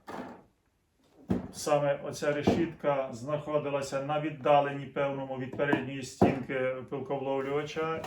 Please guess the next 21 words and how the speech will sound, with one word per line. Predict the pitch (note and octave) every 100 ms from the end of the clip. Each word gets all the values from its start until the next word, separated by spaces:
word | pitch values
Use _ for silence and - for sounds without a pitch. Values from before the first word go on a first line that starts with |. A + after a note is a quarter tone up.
| B2+
і | B2+
це | B2 D3+
забезпечує | D3 C#3 B2+ B2+ - E3 D#3+ D#3 D3 D3 D3 - G#3 - - - D#3+
правильне | D3+ D3 D#3+ E3+
потрапляння | D#3+ C3 C3 A#2+ C#3 C#3+ C#3+
пилка | A#2 B2+ A#2+ A2 C#3 C#3+ -
у | C3+
лоток. | C3 C#3 - C3+ - - - - - A#2+ C3+
Правильне | C3+ B2 A#2
потрапляння | A2+ - A#2+ C3 C#3+ C3+
пилка | - A#2 A2+
у | B2+
лоток. | B2+ C3 A#2 - - - - _
Значить, | C#3+ D3+ E3+ - -
це | - G3
що | F#3+ F3+
стосується | - D3 - E3 D#3 - C#3
якраз | C3+ D3+ -
верхньої | C3+ D3 C#3+ C3+ C3+
частини | B2+ C3 - C3+ C3 B2+ B2 -
пилковловлювача. | C3 - C3 - - - - - -